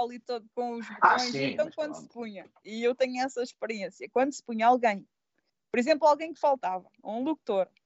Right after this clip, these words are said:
Speaker 1: e então ia a pessoa que estava nas notícias, que não, que não estava habituada a mexer nos botões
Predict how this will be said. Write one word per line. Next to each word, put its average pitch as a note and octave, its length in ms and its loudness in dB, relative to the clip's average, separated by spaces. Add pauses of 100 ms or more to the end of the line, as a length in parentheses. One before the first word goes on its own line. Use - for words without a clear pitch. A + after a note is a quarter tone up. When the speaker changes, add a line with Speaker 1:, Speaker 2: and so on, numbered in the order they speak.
(520)
Speaker 1:
e A#3+ 80 2
então D#4 320 2
ia D4 200 2
a C#4+ 40 0
pessoa D4 320 0
que B3+ 60 -14
estava C#4 360 4
nas C#4+ 260 0
notícias, C4 560 -2
que - 120 -4
não, A3+ 520 4 (280)
que - 80 0
não B3 100 10
estava D#4+ 300 6
habituada C#4+ 480 6
a A#3+ 40 2
mexer B3 280 -12
nos G#3+ 180 -12
botões D4 640 2